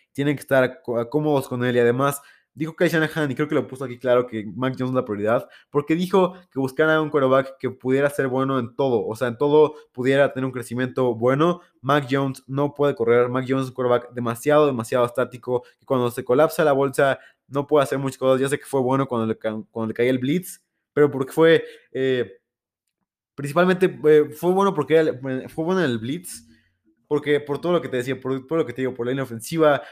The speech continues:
porque tenía, siempre tenía un jugador ahí, porque estaba Najee Harris para hacer el check down, porque siempre había una opción ahí, y esto, por supuesto, le ayudó muchísimo a Mac Jones, y esto es algo que, que me preocupa muchísimo, porque me parece, lo voy a decir así directo,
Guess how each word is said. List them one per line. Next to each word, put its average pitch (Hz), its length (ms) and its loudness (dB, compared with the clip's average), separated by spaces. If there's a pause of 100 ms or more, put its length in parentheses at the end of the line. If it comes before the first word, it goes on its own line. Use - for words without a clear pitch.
porque 117 180 -6 (140)
tenía, 139 180 -4
siempre 151 220 -2
tenía 139 160 -2
un 135 60 -8
jugador 127 320 2
ahí, 143 240 2
porque 127 140 -6
estaba 131 180 -2
Najee 117 260 -4
Harris 127 240 0
para 110 140 -8
hacer 123 160 -4
el 113 80 -4
check 123 180 -10
down, 147 240 2 (260)
porque 131 200 -8
siempre 156 320 0
había 143 100 2
una 143 80 2
opción 131 300 -2
ahí, 127 360 2 (160)
y 135 140 2
esto, 135 300 0
por 120 100 -6
supuesto, 120 320 -6
le 113 60 0
ayudó 120 160 2
muchísimo 120 440 -10
a 104 60 -6
Mac 113 260 -6
Jones, 120 380 -2
y 117 160 -2
esto 120 160 -2
es - 80 -8
algo 120 220 -2
que, 107 240 -6 (260)
que 123 80 -6
me 131 80 0
preocupa 143 320 -2
muchísimo, 151 380 -4
porque 127 180 -2
me 127 160 -2
parece, 180 600 2
lo 131 140 0
voy 143 100 4
a - 20 4
decir 143 200 -2
así 131 180 -6
directo, 127 540 0